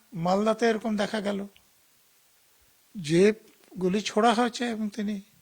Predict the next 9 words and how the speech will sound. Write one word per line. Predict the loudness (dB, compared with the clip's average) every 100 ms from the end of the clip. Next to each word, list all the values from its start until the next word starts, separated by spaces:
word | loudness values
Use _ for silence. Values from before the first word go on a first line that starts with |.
| _ _ -2
মারা | 2 2
গেছেন। | 0 -6 -10 -12 -14 _ _ _ _ _ _ _ _ -2
তো | 0 0 -4
এইটা | 0 2 2 2 2
তো | 2 2 2 2
তৃণমূলের | -2 -6 -2 0 0 0 -2
যারা | -2 -2
নেতা | 0 2 0 2 6 8
আছেন, | 6 4 -6 -10